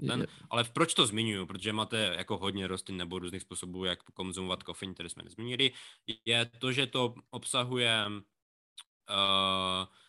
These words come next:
Speaker 1: taky psycho-, eh, taky psychoaktivní, eh, látku, která se jmenuje theobromin. Mají i čaj,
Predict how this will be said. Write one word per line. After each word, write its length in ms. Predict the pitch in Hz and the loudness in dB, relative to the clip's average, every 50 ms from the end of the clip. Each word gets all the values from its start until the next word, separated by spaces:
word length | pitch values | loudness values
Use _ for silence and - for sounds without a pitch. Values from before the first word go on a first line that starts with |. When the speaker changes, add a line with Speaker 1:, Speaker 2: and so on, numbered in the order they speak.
| _ _ _ _ - | _ _ _ _ -4
Speaker 1:
taky 180 | 123 117 - 135 | -2 0 0 -2
psycho-, 420 | - - - 127 - 156 - - - | -2 -4 -6 -6 -4 -4 -4 -2 -2
eh, 640 | 117 110 110 107 107 107 104 104 104 101 101 90 | 0 0 2 2 2 0 0 0 -2 -2 -4 -4
taky 220 | - 113 113 - 131 | -4 -4 -4 -4 -6
psychoaktivní, 880 | - - - - 120 117 - 135 120 127 131 131 127 127 127 117 - - | -8 -6 -6 -4 -4 -4 -4 -6 -6 -4 -2 0 0 2 0 -2 -4 -4
eh, 80 | 113 | -2
látku, 420 | 110 107 104 110 113 117 - - 123 | -2 0 0 0 -2 -2 -4 -6 -8
která 260 | 117 - 123 117 113 | -6 -2 -2 -2 -2
se 100 | - 127 | -2 -2
jmenuje 200 | 113 113 113 107 | -2 -2 -2 -2
theobromin. 640 | - 127 127 120 104 92 92 90 95 117 143 165 160 - _ _ _ _ _ - | 0 0 2 2 2 0 -2 -2 0 0 0 -2 -4 -8 _ _ _ _ _ 2
Mají 460 | 110 123 147 170 180 180 175 160 - - | 4 6 6 8 6 6 4 2 0 0
i 380 | 151 143 139 135 127 113 - - | 2 2 4 2 2 0 0 -2
čaj, 500 | - - - 92 107 131 147 165 170 | -2 0 2 4 4 6 6 4 4